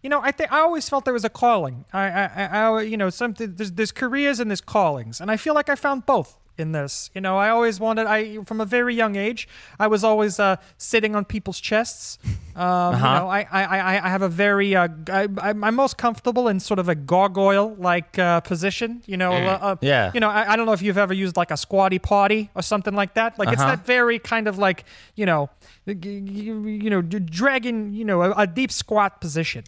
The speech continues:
Speaker 1: And I've always, uh, found that to be, like, the most comfortable position. So I, I kinda naturally found myself, uh, getting into this line of work. And, of course, I, I love, absolutely love keeping people from receiving any rest whatsoever.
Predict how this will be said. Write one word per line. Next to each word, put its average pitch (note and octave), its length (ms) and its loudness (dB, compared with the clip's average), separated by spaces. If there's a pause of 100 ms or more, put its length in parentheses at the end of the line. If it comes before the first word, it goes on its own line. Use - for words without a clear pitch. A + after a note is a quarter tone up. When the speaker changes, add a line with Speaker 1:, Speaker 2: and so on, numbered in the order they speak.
Speaker 1:
And G3 100 0
I've A3+ 120 2
always, C#4 360 2
uh, A3+ 60 0
found A3+ 300 0
that A3 100 -4
to G#3 80 -4
be, G3+ 80 0
like, F#3+ 160 -2
the G3 60 -4
most G3 180 -2
comfortable G3 380 -6
position. G3 540 -4
So A3 400 0
I, G#3+ 220 -2 (140)
I G#3+ 80 2
kinda C#4+ 280 -4
naturally A3+ 840 -2
found G3 360 -2
myself, E3 460 -2 (400)
uh, F3 260 0 (220)
getting C4 260 -2
into B3+ 160 0
this B3+ 220 0
line B3+ 220 2
of A#3+ 100 -4
work. B3 320 -2
And, G#3 160 0
of G3 280 2
course, C4+ 300 2
I, F3+ 120 0 (140)
I F3+ 180 0
love, D#3 580 0
absolutely F#3 520 -2
love F3 420 0 (340)
keeping A3 360 -2
people G#3 320 -2
from F#3 200 0
receiving F3 540 0
any A#3 240 -2
rest F3 360 2 (120)
whatsoever. C#3 600 -4